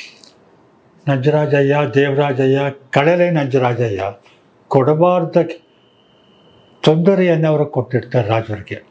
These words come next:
ಯುದ್ಧ ಮಾಡಕ್ಕೆ ಹೋಗೋ ಸೇನಾಪತಿಗಳು ಅವರೇ, ಯುದ್ಧ ಮಾಡೋರು ಅವರೇ.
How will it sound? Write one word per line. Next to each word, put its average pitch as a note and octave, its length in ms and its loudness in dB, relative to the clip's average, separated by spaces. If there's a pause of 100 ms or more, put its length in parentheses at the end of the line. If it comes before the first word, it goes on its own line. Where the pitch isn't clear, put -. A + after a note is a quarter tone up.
(2000)
ಯುದ್ಧ C3 180 0
ಮಾಡಕ್ಕೆ E3+ 420 2
ಹೋಗೋ E3+ 200 2
ಸೇನಾಪತಿಗಳು D#3+ 760 0
ಅವರೇ, B2+ 480 -4 (540)
ಯುದ್ಧ B2 140 0
ಮಾಡೋರು D3 500 2
ಅವರೇ. A#2 380 -6